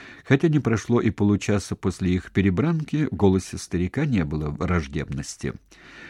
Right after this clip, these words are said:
Пока Питер и Уоррен Трент разговаривали, Алосиус Ройс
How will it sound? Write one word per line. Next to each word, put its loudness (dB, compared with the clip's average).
Пока 4
Питер 4
и 4
Уоррен 8
Трент 2
разговаривали, 4
Алосиус 2
Ройс -2